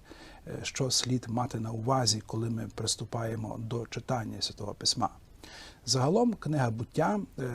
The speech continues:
в єврейській мові звучить як «Берешіт», тобто, е, від першого слова «на початку». Е, і тут властиво є розповідь про початки.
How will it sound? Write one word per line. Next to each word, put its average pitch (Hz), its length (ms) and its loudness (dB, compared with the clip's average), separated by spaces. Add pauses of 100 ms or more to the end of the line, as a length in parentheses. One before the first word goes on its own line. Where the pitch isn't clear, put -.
(420)
в 113 60 -4
єврейській 123 500 2
мові 123 280 8
звучить 113 400 4
як - 300 0
«Берешіт», 113 720 4 (440)
тобто, 123 600 -2 (1300)
е, 160 40 -4
від 127 240 0
першого 117 400 -2
слова 147 560 4
«на 120 180 2
початку». 127 680 2 (1160)
Е, 131 320 -4 (120)
і 131 360 10 (340)
тут - 220 0 (460)
властиво 147 420 4
є 135 260 4
розповідь 123 640 2
про 123 360 0 (280)
початки. - 680 0